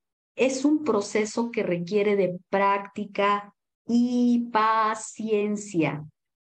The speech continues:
No siempre podrás controlar las situaciones externas, pero puedes controlar cómo responder y cómo elegir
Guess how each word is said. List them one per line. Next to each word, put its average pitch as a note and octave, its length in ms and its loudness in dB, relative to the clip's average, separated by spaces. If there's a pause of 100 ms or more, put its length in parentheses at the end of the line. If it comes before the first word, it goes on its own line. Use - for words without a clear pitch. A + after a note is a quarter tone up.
(100)
No C#4 300 4
siempre C4+ 720 0
podrás G#3 560 -2
controlar G3 760 -2
las G3 200 -4
situaciones F#3+ 840 -4
externas, G3 1120 -4 (480)
pero E3+ 320 -2
puedes A#3 500 0
controlar D#3 880 -4 (440)
cómo A#3+ 380 2
responder E3+ 960 -4 (380)
y - 320 -6
cómo A3 420 0
elegir G3 640 -4